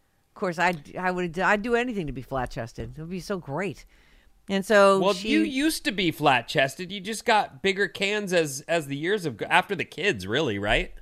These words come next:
Speaker 1: Yeah. They're, they're still not as big as hers. There's a, although hers look really big on her 'cause she's a pencil. She's like a pencil girl with two gigantic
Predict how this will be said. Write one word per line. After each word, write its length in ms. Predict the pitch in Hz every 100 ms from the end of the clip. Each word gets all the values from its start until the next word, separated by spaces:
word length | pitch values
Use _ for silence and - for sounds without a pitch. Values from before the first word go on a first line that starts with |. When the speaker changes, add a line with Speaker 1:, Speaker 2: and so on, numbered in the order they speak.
| -
Speaker 1:
Yeah. 220 | 139 143 135 - - - _ _ _ _ _ _ _ _ _ _ -
They're, 260 | 202 202 - -
they're 140 | 226
still 200 | 214 254
not 160 | 269 262
as 80 | 196
big 200 | 247 226
as 100 | 196
hers. 520 | 254 165 156 - -
There's 280 | 196 196 185
a, 200 | 180 160 _ _ -
although 460 | 262 311 302 320 - _
hers 320 | - 539 539
look 360 | 277 233 294 -
really 300 | 320 349 349
big 220 | 320 330
on 140 | 320 330
her 200 | 349 320
'cause 180 | - -
she's 240 | 226 190
a 80 | 147 - -
pencil. 600 | - 202 226 - 107 - _ _ _ -
She's 160 | 440 523
like 60 | 370
a 80 | -
pencil 440 | - 311 - 240
girl 480 | 190 180 165 165 160 _ _ _
with 220 | 160 _
two 240 | - 302 294
gigantic 760 | 254 208 185 220 220 214 -